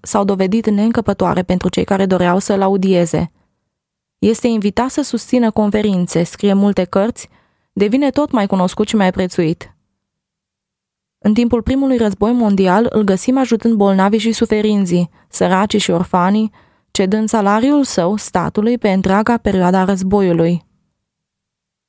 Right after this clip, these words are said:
Este trimis în Anglia și America, iar în o mie nouă sute nouăsprezece este ales episcop pentru episcopia Jicei.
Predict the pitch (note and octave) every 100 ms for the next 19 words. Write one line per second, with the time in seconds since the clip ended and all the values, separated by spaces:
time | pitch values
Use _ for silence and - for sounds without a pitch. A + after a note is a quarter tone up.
0 | _ _ _ _ _ _ _ - A#3 C4
1 | B3+ A#3+ A#3+ C#4 C#4+ A#3+ G3 F#3 F3 F#3
2 | G3+ F#3+ F#3 F3 A3+ C#4+ C#4 G#3 F#3+ G3+
3 | G#3+ G3+ G3 G3 F#3 F3+ - A#3 B3+ B3+
4 | A#3 G#3+ - C4 C4 G#3 G3+ A3+ A3 G#3+
5 | - C4+ - G3 G3 F#3+ F#3+ - F#3 -
6 | A#3 A3 G3+ F#3 - E3 E3+ -